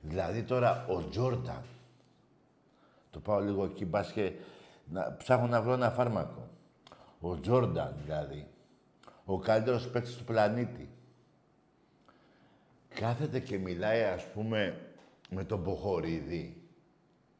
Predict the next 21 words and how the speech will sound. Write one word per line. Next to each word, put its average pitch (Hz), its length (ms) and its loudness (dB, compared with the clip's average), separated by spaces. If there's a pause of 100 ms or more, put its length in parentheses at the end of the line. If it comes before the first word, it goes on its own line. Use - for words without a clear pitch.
(440)
Δηλαδή, 107 680 0
θα 87 100 -4
του 87 120 -6
πει, 123 140 4
"Έλα 113 200 6
εδώ, 113 120 2
ρε 107 120 2
Μποχορίδη", 90 1000 0 (400)
ο 92 140 0
Τζόρνταν. - 400 6 (840)
"Έλα 104 240 2
να 101 140 0
μιλήσουμε 95 480 -2
για 85 280 -2
μπάσκετ". 82 400 -2 (840)
Δηλαδή, 104 300 0
το 113 180 -6
κάνει 90 360 -2
αυτό 87 280 -4
ο 76 80 -4
Τζόρνταν; 76 460 -6